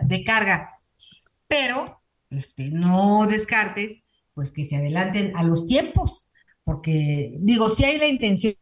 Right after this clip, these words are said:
de construir, este, la, la Terminal dos, este, pero primero tiene que tener un flujo más de, de mayor volumen el aeropuerto, ¿no? Eh, está, eh, quedará sentado que adelanta cuatro años la construcción de,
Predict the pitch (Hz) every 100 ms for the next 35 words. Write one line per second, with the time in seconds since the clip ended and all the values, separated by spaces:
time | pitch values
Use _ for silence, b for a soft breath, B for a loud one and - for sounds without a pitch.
0 | _ _ 220 220 226 196 - 170 202 202
1 | B B - 147 - - - - - -
2 | _ 156 151 160 165 165 170 170 180 208
3 | 214 214 208 240 - b b _ _ -
4 | 165 - - 226 214 202 208 233 262 -
5 | - 240 240 247 220 190 170 180 196 220
6 | 220 226 - 226 220 214 B B - 214
7 | 220 220 - - _ - 180 165 160 165
8 | 185 185 214 220 226 208 208 208 214 202
9 | 202 247 254 247 175 151 190 B B _
10 | _ 156 151 143 139 139 123 120 - -
11 | - - 220 226 220 - 208 214 _ 175
12 | 147 - 214 208 233 254 247 - 220 220
13 | 220 170 160 160 165 180 185 185 185 185
14 | 180 185 170 156 156 156 147 185 180 170